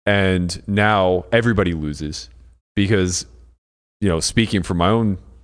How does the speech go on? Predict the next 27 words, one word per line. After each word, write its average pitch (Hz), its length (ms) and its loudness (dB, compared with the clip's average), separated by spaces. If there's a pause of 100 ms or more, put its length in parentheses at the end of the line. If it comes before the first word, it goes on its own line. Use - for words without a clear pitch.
(240)
perspective, 85 560 0
like, 82 280 -2
it's 113 240 -2
not 113 240 2
that 113 180 2
hard 92 440 0 (560)
to 90 640 0
feel 104 440 0
Dunning-Kruger. 90 800 -2 (920)
Or 135 100 4
sorry, 123 260 2
not, 110 240 0
not 98 160 0
Dunning-Kruger, 82 540 -2
uh, 80 320 2
to, 90 220 -2
to - 180 -8
feel, 98 460 0
um, 80 480 0 (840)
uh, 69 500 -6 (880)
oh 82 120 -10
God, 71 340 -12 (500)
I've 85 140 -6
lo-, 82 180 -2
I've 82 100 -14
lost 82 320 -4
it. - 120 -16